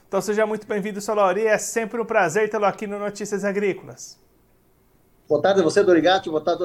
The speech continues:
Speaker 2: a todas as pessoas que t-, estão nos assistindo. É um prazer sempre conversar com vocês aí, por consequência, com a grande, é, a grande colônia produtora de alimentos desse país.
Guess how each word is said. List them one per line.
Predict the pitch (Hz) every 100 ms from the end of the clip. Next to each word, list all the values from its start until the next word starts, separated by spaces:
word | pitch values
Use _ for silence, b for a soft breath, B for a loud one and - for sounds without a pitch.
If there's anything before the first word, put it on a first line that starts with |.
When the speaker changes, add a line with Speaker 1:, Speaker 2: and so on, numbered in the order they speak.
| 160
Speaker 2:
a | 160 143
todas | 170 185
as | 165
pessoas | - 139 175 160
que | 147
t-, | 147 175
estão | - 170 170
nos | 131 -
assistindo. | 151 - - - 226 214 - - b b b b -
É | 143
um | 156
prazer | 175 151 165 180
sempre | - 180 -
conversar | 156 139 127 151 147
com | 143
vocês | 135 151 127
aí, | 123 160 185
por | 156 139
consequência, | 143 143 - 160 165 160 -
com | 143 131
a | 120
grande, | 120 160 165 143 135 120 - -
é, | 131 117 107 107 -
a | 143
grande | 127 180 185 160 151
colônia | - 147 160
produtora | 156 147 139 - 170 151 135
de |
alimentos | 143 139 143
desse | 139 -
país. | 120 107 - -